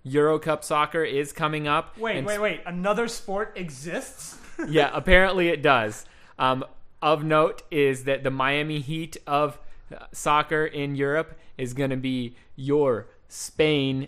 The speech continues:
Speaker 1: team. And I'm gonna go ahead and say they have a little bit more substance because they've actually won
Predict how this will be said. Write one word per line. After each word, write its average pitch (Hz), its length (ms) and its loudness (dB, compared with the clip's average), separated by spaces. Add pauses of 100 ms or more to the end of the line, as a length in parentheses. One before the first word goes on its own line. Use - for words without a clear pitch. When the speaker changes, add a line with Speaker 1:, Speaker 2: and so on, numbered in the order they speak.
(120)
Speaker 1:
team. 113 520 -4
And 123 440 -6
I'm 147 100 -6
gonna 143 160 -4
go 135 140 0
ahead 135 220 0
and 131 100 -10
say 127 420 -2 (160)
they 143 160 0
have 143 160 4
a 131 40 2
little 143 220 2
bit 139 140 -2
more 135 220 -2
substance 127 600 -2
because 123 300 -4
they've 117 180 0
actually 135 520 -2
won 135 560 4